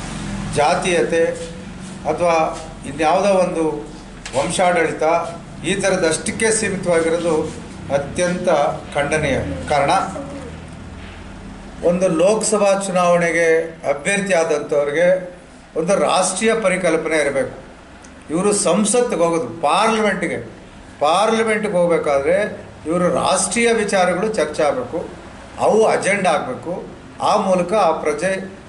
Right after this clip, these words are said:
ಸಂಸತ್ತಿಗೆ ಹೋಗ್ಲಿಕ್ಕೆ, ಆ, ಒಂದು ರೆಡಿ ಆಗಬೇಕು. ಆದರೆ ಇವತ್ತೇನಾಗ್ತದೆ, ವಿಶೇಷವಾಗಿ ಈ ಬೆಂಗಳೂರು ಗ್ರಾಮಾಂತರ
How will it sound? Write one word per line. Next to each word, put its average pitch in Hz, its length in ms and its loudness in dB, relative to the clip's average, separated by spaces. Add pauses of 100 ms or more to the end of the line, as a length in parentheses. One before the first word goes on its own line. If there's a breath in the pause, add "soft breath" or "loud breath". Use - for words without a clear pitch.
(160)
ಸಂಸತ್ತಿಗೆ 170 480 0
ಹೋಗ್ಲಿಕ್ಕೆ, 151 440 2 (600)
ಆ, 147 60 4 (360)
ಒಂದು 156 200 2 (300)
ರೆಡಿ 196 260 2
ಆಗಬೇಕು. - 340 -2 (640)
ಆದರೆ 190 200 4
ಇವತ್ತೇನಾಗ್ತದೆ, 190 840 2 (600)
ವಿಶೇಷವಾಗಿ 190 640 2 (420)
ಈ 143 60 -4
ಬೆಂಗಳೂರು 196 640 2
ಗ್ರಾಮಾಂತರ 175 600 2